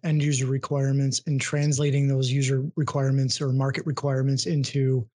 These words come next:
an engineering specification. Can you speak more about, I guess, how that process, how that process can flow from an opportunity coming in, types of questions that you're asking to really kinda,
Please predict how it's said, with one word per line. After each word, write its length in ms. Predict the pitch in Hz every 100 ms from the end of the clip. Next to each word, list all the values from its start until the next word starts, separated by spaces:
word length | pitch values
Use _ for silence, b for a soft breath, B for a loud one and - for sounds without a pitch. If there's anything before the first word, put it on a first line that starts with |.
| _ _ _
an 100 | 165
engineering 500 | 151 135 139 143 139
specification. 800 | 120 147 135 131 131 143 135 139
Can 100 | 113
you 60 | 135
speak 440 | - - 180 175
more 220 | 143 143 143
about, 380 | 131 131 135 - _ _ _ _ _
I 60 | 143
guess, 260 | 139 127 - -
how 220 | - 156
that 220 | 156 -
process, 600 | 151 143 - 147 131 - - _ _ _ -
how 100 | 156
that 160 | 156 -
process 400 | 147 131 147 -
can 180 | 143
flow 400 | 127 147 139 139
from 220 | 135 143 135
an 60 |
opportunity 520 | 139 139 - 151 139
coming 300 | 135 147 139
in, 340 | 139 139 139 135 _ _ -
types 220 | 156 143
of 60 | 151
questions 420 | 156 143 - 139
that 140 | 151 175
you're 140 | 139
asking 420 | 139 139 - 143
to 80 | 131
really 240 | 139 139
kinda, 440 | 135 147 139 127